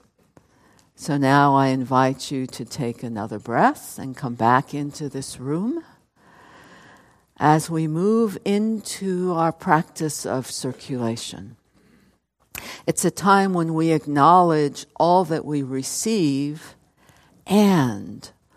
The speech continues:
all that we give, recognizing that both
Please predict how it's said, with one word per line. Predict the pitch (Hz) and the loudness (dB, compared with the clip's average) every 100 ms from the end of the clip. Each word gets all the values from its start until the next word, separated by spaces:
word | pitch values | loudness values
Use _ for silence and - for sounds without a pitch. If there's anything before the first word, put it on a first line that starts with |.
| _ _ - | _ _ -2
all | 143 151 147 | 0 2 0
that | 143 131 | -4 -6
we | 143 135 | -4 -6
give, | - 123 117 98 - - _ _ _ _ _ _ _ _ _ _ _ _ | -4 -4 -4 -8 -16 -20 _ _ _ _ _ _ _ _ _ _ _ _
recognizing | 165 202 - 214 170 165 156 151 147 139 127 | 4 4 4 -2 2 4 4 2 -2 -2 2
that | 135 - _ _ | 0 0 _ _
both | 208 233 247 240 - | 6 8 8 2 -8